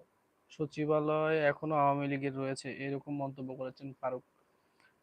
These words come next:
আসলে, আহ, কতটুক সম্ভব এ-, এরকম ফারুক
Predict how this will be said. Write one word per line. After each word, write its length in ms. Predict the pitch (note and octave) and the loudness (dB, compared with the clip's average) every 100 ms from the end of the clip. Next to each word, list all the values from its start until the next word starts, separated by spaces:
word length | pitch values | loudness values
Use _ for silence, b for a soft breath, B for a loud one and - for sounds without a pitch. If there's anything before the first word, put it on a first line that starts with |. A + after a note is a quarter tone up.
| _ _ _ _ _ _ _ _ _ _ _ _ _ _ _ B B B B B B _ _ _ - | _ _ _ _ _ _ _ _ _ _ _ _ _ _ _ B B B B B B _ _ _ -10
আসলে, 520 | C#3+ - E3+ E3+ D3+ | -8 -2 0 0 0
আহ, 580 | C3 C#3+ C#3 C#3 C#3+ D3 | -2 -2 0 -2 -4 -6
কতটুক 440 | - E3 D#3+ F#3+ D#3+ | -4 -6 -6 -10 -8
সম্ভব 480 | - D3+ D#3 C3+ C3 _ _ _ - | -2 0 2 2 0 _ _ _ -18
এ-, 180 | D3+ B2+ B2+ | -10 -4 0
এরকম 340 | C3+ C3+ D3 | 0 0 -4
ফারুক 300 | C3+ C#3+ C3+ | 2 2 2